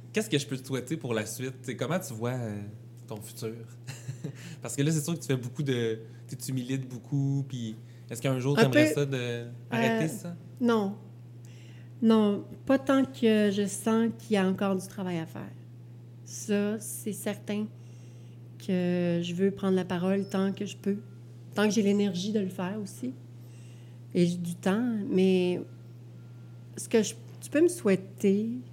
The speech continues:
Speaker 2: c'est drôle, mais je pense que je suis comblée.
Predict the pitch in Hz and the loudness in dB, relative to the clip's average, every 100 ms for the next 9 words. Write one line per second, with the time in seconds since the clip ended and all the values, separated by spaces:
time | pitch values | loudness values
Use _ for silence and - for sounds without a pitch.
0 | - - - - - - - - - - | -16 -18 -18 -16 -16 -16 -16 -16 -18 -18
1 | - - - - - - 220 214 233 277 | -18 -18 -18 -18 -2 6 8 10 8 8
2 | 208 - 208 240 - 214 185 - - 196 | 6 4 2 2 0 0 0 0 -2 0
3 | 185 170 | 2 0